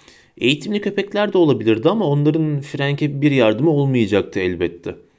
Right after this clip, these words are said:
"Bu kadın yalnız mı yaşıyor?"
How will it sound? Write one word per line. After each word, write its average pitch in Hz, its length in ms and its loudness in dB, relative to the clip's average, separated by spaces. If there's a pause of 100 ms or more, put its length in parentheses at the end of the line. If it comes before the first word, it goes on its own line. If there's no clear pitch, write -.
(920)
"Bu - 160 -14
kadın 139 240 -2
yalnız 165 420 0
mı 190 120 -4
yaşıyor?" 104 600 -4